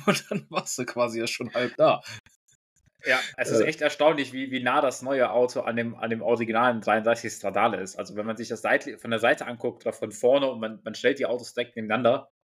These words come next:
Speaker 2: dann denkst du, das, der hat das wirklich, wie du sagtest, einfach abgepaust, ein bisschen moderner gezeichnet. Aber es ist einfach so schön und so, so schön auch in die Moderne gehoben, ähm, dass ich mich auch direkt verliebt habe. Sei es von vorne, von hinten, von der Seite, als auch vom Interieur. Ähm,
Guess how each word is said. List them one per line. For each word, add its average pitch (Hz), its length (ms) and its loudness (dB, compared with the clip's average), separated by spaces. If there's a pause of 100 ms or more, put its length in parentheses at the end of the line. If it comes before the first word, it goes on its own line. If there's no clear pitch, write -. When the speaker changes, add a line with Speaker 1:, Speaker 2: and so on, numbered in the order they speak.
(160)
Speaker 2:
dann 98 80 -6
denkst 113 160 0
du, 110 120 2
das, 104 280 -4
der 101 80 -6
hat 104 80 -2
das 117 100 2
wirklich, 120 200 -8
wie 113 60 -12
du 117 80 -2
sagtest, 120 280 2
einfach 110 260 -4
abgepaust, 147 640 -2
ein 123 40 -18
bisschen 131 220 -8
moderner 120 380 0
gezeichnet. 113 580 -8 (480)
Aber 107 200 -2
es 107 60 -4
ist - 60 -6
einfach 123 240 0
so 127 220 2
schön 180 320 4
und 127 160 -2
so, 135 180 -4
so 123 160 -2
schön 165 300 -2
auch 127 100 -4
in 127 60 -8
die 123 80 -4
Moderne 131 440 0
gehoben, 107 520 -2 (500)
ähm, 110 340 2
dass 117 120 -2
ich 120 60 -12
mich 120 120 -6
auch - 140 0
direkt - 240 -2
verliebt 147 260 -2
habe. 101 160 0
Sei 110 120 4
es - 160 -2
von - 240 -12
vorne, 139 300 2
von 120 140 -4
hinten, 139 200 -6
von 120 100 -10
der 113 100 0
Seite, 147 460 2 (500)
als 113 160 -2
auch 131 80 2
vom 120 180 -2
Interieur. 127 600 2 (340)
Ähm, 107 500 -2